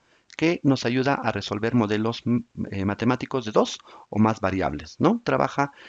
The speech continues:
eh, con una tabla, como la podemos ver aquí, ¿no?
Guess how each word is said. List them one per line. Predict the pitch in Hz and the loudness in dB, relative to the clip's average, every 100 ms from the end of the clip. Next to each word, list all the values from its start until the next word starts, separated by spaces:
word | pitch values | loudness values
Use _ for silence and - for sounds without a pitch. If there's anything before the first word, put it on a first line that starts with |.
| - _ | -20 _
eh, | 101 101 92 90 | 0 0 0 -2
con | 104 98 104 | 0 0 0
una | - 113 120 | 0 2 2
tabla, | 131 104 98 120 | 0 0 0 -2
como | 95 85 | -2 -2
la | 85 | -4
podemos | 82 90 98 | -4 -2 -2
ver | 92 | -4
aquí, | 87 - 190 - _ _ _ | -8 -6 -6 -8 _ _ _
¿no? | 120 196 | 2 2